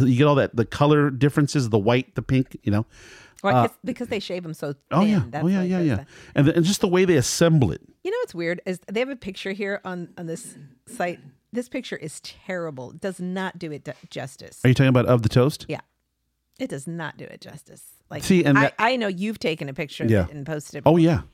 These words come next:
Speaker 2: And every time you do it, they do it the
Speaker 1: Yeah.
Speaker 2: same. This is not what it looks
Speaker 1: Well,
Speaker 2: like.
Speaker 1: you know what? I mean, uh, I'm gonna say I'm an amateur,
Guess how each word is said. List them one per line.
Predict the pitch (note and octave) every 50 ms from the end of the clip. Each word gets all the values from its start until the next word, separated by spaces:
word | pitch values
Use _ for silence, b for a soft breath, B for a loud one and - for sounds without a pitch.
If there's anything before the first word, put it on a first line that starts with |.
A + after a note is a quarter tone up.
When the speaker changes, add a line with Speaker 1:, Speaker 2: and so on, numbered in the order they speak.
| _ _ -
Speaker 2:
And | B2+ E3+ E3+ E3 D#3 C#3+ - _ _ _ _ _ _ _
every | - F3 F#3+ G3+ G3
time | G3+ G3 D#3+ D#3
you | D#3+ D#3+
do | D3+ C#3
it, | - D#3
they | F3 D#3
do | C3+ D#3+ F3+
it | E3 - _
the | - C#3+ A2+
Speaker 1:
Yeah. | G#2
Speaker 2:
same. | D#2+ C2+ - _ -
This | E3+ A#3+ C#4 - -
is | - B2 A#2+
not | C3 C#3+ C#3+ - _ _ _ _ _ _ _ _ _
what | - D#3 B2+ -
it | - -
looks | - C3 - - -
Speaker 1:
Well, | A#3+ B3+
Speaker 2:
like. | B3 A3+
Speaker 1:
you | B3 A3+
know | A3 G3+
what? | F#3+ F#3 G3+ F#3 D3 B2+
I | C#3+ D3
mean, | D3 D3+ D3 D3 C#3+ D3
uh, | - A#2+ A#2 -
I'm | A#2 C#3+
gonna | E3+ E3+ D#3
say | - - - D#3+ D3 C#3
I'm | C3+ C#3+ C#3
an | C#3 - - -
amateur, | C3 C#3 C#3 D3 C#3 - - - D#3 C#3+ B2+ B2 A2+ A#2